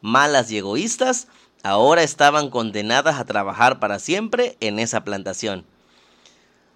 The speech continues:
Durante los siguientes dieciséis años,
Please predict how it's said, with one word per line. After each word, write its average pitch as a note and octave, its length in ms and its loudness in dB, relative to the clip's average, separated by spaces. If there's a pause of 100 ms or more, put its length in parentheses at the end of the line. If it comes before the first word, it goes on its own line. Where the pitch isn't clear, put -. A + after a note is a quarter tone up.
Durante C3+ 460 2
los C3 180 0
siguientes G#3 640 -4
dieciséis D3 720 -2
años, E3 520 0